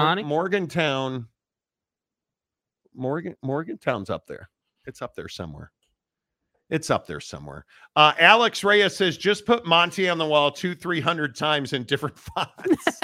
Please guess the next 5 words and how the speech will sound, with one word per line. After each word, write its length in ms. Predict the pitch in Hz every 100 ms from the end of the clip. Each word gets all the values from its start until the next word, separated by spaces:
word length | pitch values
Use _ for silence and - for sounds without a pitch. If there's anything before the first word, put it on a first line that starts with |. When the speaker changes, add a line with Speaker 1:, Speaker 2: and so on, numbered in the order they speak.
| 277
Speaker 1:
<laughs> 1700 | 269 - - - 233 - - - - - 147 - - - - - -
Speaker 2:
I 100 | 110
could 160 | 107 113
do 160 | 107
that. 260 | 101 76